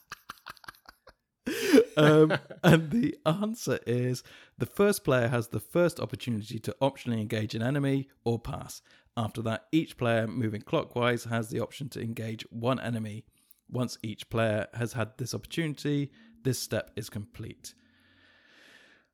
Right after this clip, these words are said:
Speaker 1: Okay, yeah. So basically, when it comes to optional engagement, the first player chooses first. And I think this is only a fact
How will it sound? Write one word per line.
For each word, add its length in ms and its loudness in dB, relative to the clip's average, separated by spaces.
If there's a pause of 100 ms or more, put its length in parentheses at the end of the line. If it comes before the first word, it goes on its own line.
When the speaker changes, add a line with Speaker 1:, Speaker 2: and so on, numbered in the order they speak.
(180)
Speaker 1:
Okay, 580 -2 (140)
yeah. 760 -10 (120)
So 260 0
basically, 880 -4
when 140 -4
it 60 -6
comes 220 -2
to 100 -10
optional 320 -4
engagement, 420 -4
the 80 -8
first 280 -4
player 280 -4
chooses 500 -6 (120)
first. 320 -4
And 80 0
I 60 2
think 260 0
this 160 -2
is 120 -6 (100)
only 380 2
a 80 -2
fact 680 -4